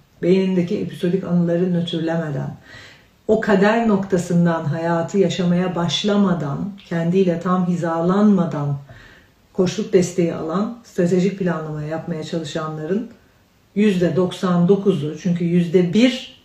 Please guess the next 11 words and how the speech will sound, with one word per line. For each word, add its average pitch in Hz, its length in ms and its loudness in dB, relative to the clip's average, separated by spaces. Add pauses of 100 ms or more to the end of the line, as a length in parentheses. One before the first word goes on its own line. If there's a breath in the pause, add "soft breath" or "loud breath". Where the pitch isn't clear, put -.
(100)
senin 196 340 2
koşullandığın 185 800 4
şeyle, 202 640 2 (300)
matematik 175 420 2
formülü 175 400 4
gibi 170 180 2
yani, 156 520 -2 (280 loud breath)
senin 208 320 8
kaderin 190 400 4
hizada 180 480 4
olabilir. 175 680 4